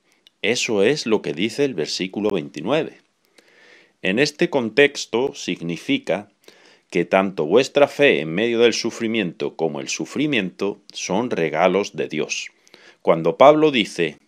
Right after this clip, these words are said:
"No os asustéis por vuestros oponentes", tenía dos razones en mente por las cuales no había que asustarse.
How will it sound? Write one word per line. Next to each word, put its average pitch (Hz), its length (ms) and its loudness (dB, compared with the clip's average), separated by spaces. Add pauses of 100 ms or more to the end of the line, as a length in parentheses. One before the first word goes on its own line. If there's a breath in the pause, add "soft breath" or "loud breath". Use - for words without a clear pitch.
(140)
"No 95 320 0
os 151 160 -2
asustéis 143 640 0
por 107 220 0
vuestros 98 520 2
oponentes", 110 760 -2 (280 soft breath)
tenía 104 580 -2
dos 101 260 0
razones 87 580 -4
en 76 140 -10
mente 156 720 -2
por 80 180 -4
las 73 240 -10
cuales 127 560 0
no 90 200 -6
había 104 380 -4
que - 100 -10
asustarse. - 760 -4